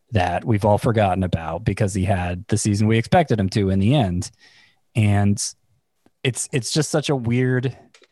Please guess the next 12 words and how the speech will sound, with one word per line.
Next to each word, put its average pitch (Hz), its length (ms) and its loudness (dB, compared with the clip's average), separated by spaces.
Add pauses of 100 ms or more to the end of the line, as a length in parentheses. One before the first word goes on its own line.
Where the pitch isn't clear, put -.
(320)
it's - 380 -6
easy 156 220 0
to 143 100 2
play 123 460 0
head 113 280 -4
games 98 560 -4 (600)
with 120 200 -2
that 92 320 -4
because, 104 440 -2
like, 110 200 -2
the - 80 0
season's 190 340 0